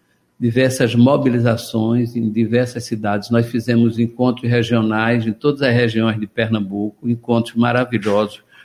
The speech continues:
com muita unidade, com a presença de todos os deputados federais, da bancada federal, no caso que é Carlos Veras, mas também dos sen-, todos os, os dois senadores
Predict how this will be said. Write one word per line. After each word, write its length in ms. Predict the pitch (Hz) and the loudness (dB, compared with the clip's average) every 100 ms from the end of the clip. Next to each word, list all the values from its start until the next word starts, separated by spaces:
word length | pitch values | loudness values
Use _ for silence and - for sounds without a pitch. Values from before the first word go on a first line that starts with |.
| _ - | _ 0
com 120 | 139 | 4
muita 440 | 131 175 170 143 | 6 4 2 2
unidade, 720 | 127 123 98 98 104 104 110 113 _ _ _ _ | 4 4 2 0 0 -2 -4 -10 _ _ _ _
com 100 | 131 | -2
a 80 | 131 | -2
presença 600 | 135 127 113 127 117 120 | 0 0 2 0 -2 -4
de 140 | 117 | -4
todos 380 | 117 156 170 147 | -2 0 0 0
os 100 | 127 | -2
deputados 540 | 127 123 - 117 - | -2 -4 -4 -6 -4
federais, 600 | - 113 104 104 107 110 | -6 -4 -2 -2 -2 -4
da 140 | 120 127 | -2 -2
bancada 720 | 143 131 - 131 127 117 - _ _ _ - | 0 -4 -2 -2 -2 -4 -8 _ _ _ -4
federal, 460 | 120 113 107 117 | -2 0 2 0
no 80 | 151 | 0
caso 320 | - 113 101 | -2 -2 -2
que 80 | - | -4
é 280 | 107 95 - _ _ _ _ _ | -4 -4 -10 _ _ _ _ _
Carlos 340 | - 117 131 113 | -2 0 0 2
Veras, 460 | 131 156 151 117 - - _ | 2 2 2 -2 -8 -20 _
mas 220 | 135 143 - | -2 0 0
também 280 | 131 139 | 2 2
dos 220 | 143 151 - | 0 0 0
sen-, 260 | 151 143 | 0 0
todos 240 | - 180 175 | 0 0 0
os, 300 | 160 - - _ | -4 -8 -16 _
os 320 | - 139 131 131 | -2 2 4 6
dois 260 | 131 131 | 4 4
senadores 760 | - 135 139 123 104 90 92 - | 2 0 2 2 0 0 -4 -12